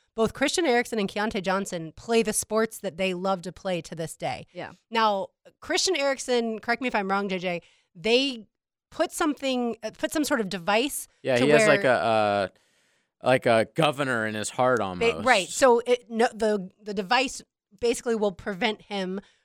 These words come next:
Speaker 1: from having, he knows not to do certain, you know, at a
Speaker 3: Mm-hmm.
Speaker 1: certain speed, I
Speaker 3: And
Speaker 1: suppose.
Speaker 3: because of that, he wasn't allowed to rejoin the team that he played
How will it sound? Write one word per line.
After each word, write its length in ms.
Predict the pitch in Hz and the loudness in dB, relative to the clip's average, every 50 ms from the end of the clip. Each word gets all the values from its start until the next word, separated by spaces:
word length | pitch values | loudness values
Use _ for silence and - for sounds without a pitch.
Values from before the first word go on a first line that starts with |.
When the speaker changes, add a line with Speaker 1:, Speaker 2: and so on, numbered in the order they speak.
| _ _ | _ _
Speaker 1:
from 160 | - 220 208 | -8 -6 -6
having, 440 | 196 - - 214 214 208 208 196 190 | -4 2 2 2 2 2 0 -4 -6
he 360 | - 196 180 - - 277 247 | -8 -10 -14 -12 -6 -4 -2
knows 320 | 226 226 233 226 214 202 - | 4 6 6 6 4 2 -2
not 220 | 214 202 196 - | -2 -4 -4 -4
to 100 | - 214 | -8 -8
do 200 | 170 196 202 202 | -6 -4 -4 -4
certain, 400 | - - 208 - 190 190 180 - _ - | -2 -4 -4 -4 -4 -6 -6 -8 _ -8
you 80 | 196 | -6
know, 80 | 175 165 | -6 -4
at 60 | 175 | -4
a 40 | 170 | -6
Speaker 3:
Mm-hmm. 80 | 165 | -6
Speaker 1:
certain 240 | 175 - 196 - 190 | -6 -8 -8 -8 -8
speed, 260 | - - - 185 185 | -12 -12 -10 -6 -2
I 40 | - | -2
Speaker 3:
And 100 | 151 156 | -2 0
Speaker 1:
suppose. 120 | 139 156 190 240 240 | 2 2 2 4 4
Speaker 3:
because 260 | 175 196 233 240 - | 6 4 4 2 -2
of 140 | 220 160 139 | -4 -2 0
that, 220 | 143 135 127 127 | 2 2 2 2
he 80 | 139 135 | 2 0
wasn't 260 | 143 143 135 131 139 | 0 0 0 0 -2
allowed 240 | 131 131 135 131 120 | 2 4 4 2 2
to 100 | 117 107 _ _ _ _ _ _ _ _ _ _ _ - | -2 -10 _ _ _ _ _ _ _ _ _ _ _ -8
rejoin 640 | 131 131 139 151 147 - 131 135 139 139 143 139 131 | -2 0 2 2 2 0 0 0 2 2 2 2 0
the 80 | 120 | -2
team 400 | 107 - - 156 165 175 180 170 | -4 -4 -4 -4 -2 -2 -2 -2
that 100 | 151 117 | -2 -2
he 100 | 101 92 | -2 -2
played 160 | 87 - 196 | -4 -4 -4